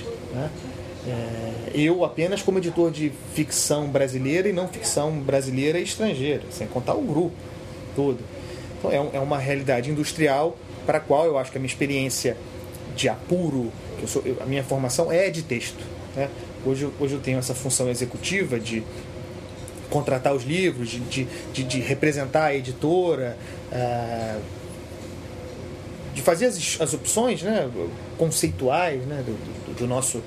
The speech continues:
do nosso catálogo, desses catálogos. É, mas a minha formação é texto, e é apuro, e cuidado com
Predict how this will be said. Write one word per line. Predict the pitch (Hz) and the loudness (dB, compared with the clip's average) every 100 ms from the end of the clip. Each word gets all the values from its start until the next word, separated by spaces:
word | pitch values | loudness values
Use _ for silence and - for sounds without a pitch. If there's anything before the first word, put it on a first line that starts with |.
| - - - | -8 -12 -6
do | 131 | 0
nosso | 131 - | 0 0
catálogo, | 113 - 170 156 117 | 0 4 4 4 -2
desses | 110 139 - | 0 0 0
catálogos. | - 113 143 165 143 113 - - - - - - | -2 0 2 2 2 -4 -10 -10 -12 -12 -12 -8
É, | 131 123 117 117 117 | -6 -4 -4 -4 -2
mas | 107 127 | 0 2
a | |
minha | 147 208 | 2 2
formação | 202 185 - 208 | 2 2 2 2
é | |
texto, | 233 165 143 - - - - - - - - - | 4 2 2 -4 -8 -10 -10 -12 -12 -12 -10 -4
e | 139 139 | 2 2
é | |
apuro, | 131 170 160 127 110 | 4 2 4 2 -2
e | 120 | -2
cuidado | 120 135 147 143 131 | 0 6 6 6 2
com | 127 | -4